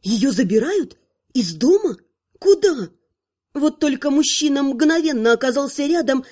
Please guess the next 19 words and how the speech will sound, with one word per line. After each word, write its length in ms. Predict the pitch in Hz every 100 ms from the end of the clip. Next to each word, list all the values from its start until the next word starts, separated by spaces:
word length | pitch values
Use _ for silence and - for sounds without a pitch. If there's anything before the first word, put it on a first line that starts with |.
| _ _ _
и 220 | 320 311
сильно, 640 | - - 339 311 208 196 -
но 160 | 302 320
осторожно 680 | 302 - 339 403 302 311 311 - _
подхватил 640 | 339 - 339 359 349 339
девочку 480 | 254 330 349 - 403
на 160 | 359 214
руки. 420 | 180 - 170 _ _ _ _
Та 140 | - 233
только 320 | 254 226 247
и 120 | -
успела 460 | 285 277 339 311 294
вскрикнуть, 640 | - 330 285 202 226 - _ _ _ -
а 80 | 233
потом 380 | 240 233 254 233
обоих 460 | 202 294 277 -
поглотила 640 | 247 220 240 240 247 233 226
воронка 440 | 233 220 214 240
портала. 640 | 262 269 - 240 175 147